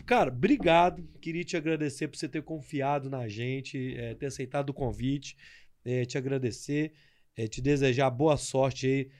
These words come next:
é, nesse pleito que vai vir esse ano. Eu sei que a correria vai ser grande. Boa sorte, Deus te abençoe, cara. É, continue sendo esse cara combativo aí do bem. É, não, não vai ser fácil.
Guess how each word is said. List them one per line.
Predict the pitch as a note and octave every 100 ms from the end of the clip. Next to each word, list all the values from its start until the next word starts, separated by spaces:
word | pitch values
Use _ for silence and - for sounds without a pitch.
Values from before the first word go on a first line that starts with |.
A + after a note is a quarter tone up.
| _ _ -
é, | A2 A2 A2 G#2+
nesse | A2+ B2+ B2+ -
pleito | A2 C#3 D#3 D#3
que | -
vai | C3
vir | A#2 B2
esse | B2+ -
ano. | A#2 A#2+
Eu | B2
sei | C3+
que | B2+
a | B2+
correria | C3+ B2 B2 B2
vai | B2+ B2+
ser | - E3+ D3
grande. | B2+ B2 C#3 C#3 - - - _
Boa | C3 D#3+ C#3+
sorte, | - B2+ C3 C3 -
Deus | A#2+ D#3 E3
te | E3
abençoe, | C#3 B2 G#2 - A#2+ C#3+
cara. | - G2 G2 - - _ _
É, | A2+ A2
continue | C#3 B2 D3
sendo | D#3 D3+ C#3+
esse | C3
cara | C3 B2+
combativo | B2+ C#3 B2+ A#2+ - B2+ A#2+
aí | B2+
do | B2+
bem. | G#2+ A2+ C3 C3+ - - - _
É, | G#2+ A2 G#2 G#2 _ _ _
não, | B2 F3 G#3+ -
não | C#3 E3
vai | G3+
ser | - D#3
fácil. | - - E3+ - -